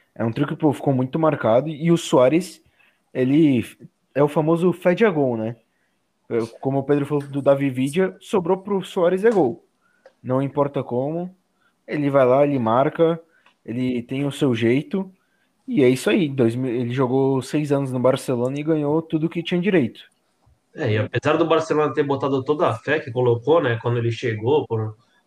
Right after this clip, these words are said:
Speaker 2: por ele tá suspenso e tudo mais, ficar um bom tempo parado,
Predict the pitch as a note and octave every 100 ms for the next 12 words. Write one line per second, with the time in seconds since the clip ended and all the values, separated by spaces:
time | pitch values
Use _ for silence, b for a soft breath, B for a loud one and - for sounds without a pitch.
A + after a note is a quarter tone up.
0 | - C3+ E3+ G3 G3 F#3 - B2+ C#3+ D3+
1 | B2+ A#2 B2+ A#2+ A2 B2+ A#2+ _ - A#2+
2 | A#2 B2 A#2+ A#2 A#2 A2+ G#2+ B2 D#3+ A2